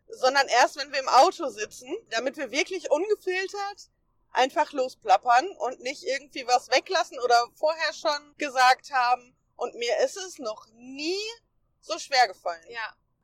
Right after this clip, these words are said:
Speaker 1: Das, also ich,
Speaker 2: Total.
Speaker 1: ich kann
Speaker 2: Ich, ich
Speaker 1: einfach nur sagen, krasser Scheiß.
Speaker 2: Ja.
Speaker 1: Ich, also wa-, wa-, was anderes fällt mir dazu nicht ein.
Speaker 2: Nein, ich bin auch immer noch absolut sprachlos.
Speaker 1: Ja.
Speaker 2: Und ich hab, also d-,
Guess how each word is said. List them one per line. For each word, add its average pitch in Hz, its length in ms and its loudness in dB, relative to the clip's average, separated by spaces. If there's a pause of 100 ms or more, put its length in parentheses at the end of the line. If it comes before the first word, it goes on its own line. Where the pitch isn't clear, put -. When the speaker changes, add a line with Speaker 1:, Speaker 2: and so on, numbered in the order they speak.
Speaker 1:
Das, 247 200 0
also 277 200 6
ich, - 260 0
Speaker 2:
Total. 226 120 2
Speaker 1:
ich 202 180 0
kann 320 100 8
Speaker 2:
Ich, - 60 0
ich - 120 2
Speaker 1:
einfach 349 280 2
nur 320 160 -12
sagen, 294 280 2
krasser 262 360 -8
Scheiß. 285 560 -8 (340)
Speaker 2:
Ja. 233 300 -10 (160)
Speaker 1:
Ich, - 300 -2
also 247 160 2 (120)
wa-, 254 260 2
wa-, 269 160 -8
was 262 180 -16
anderes 302 260 -12
fällt 262 220 4
mir 262 100 0
dazu 277 280 2
nicht 262 200 -14
ein. 220 160 -6 (360)
Speaker 2:
Nein, 233 220 -6
ich 254 120 -12
bin 294 140 -14
auch 277 200 -2
immer 302 200 -4
noch 294 120 -8 (120)
absolut 302 380 -10
sprachlos. 254 540 -4
Speaker 1:
Ja. 220 340 6 (420)
Speaker 2:
Und 277 320 -8 (160)
ich 269 200 -10
hab, 311 120 -8 (400)
also 277 260 0
d-, 240 160 -10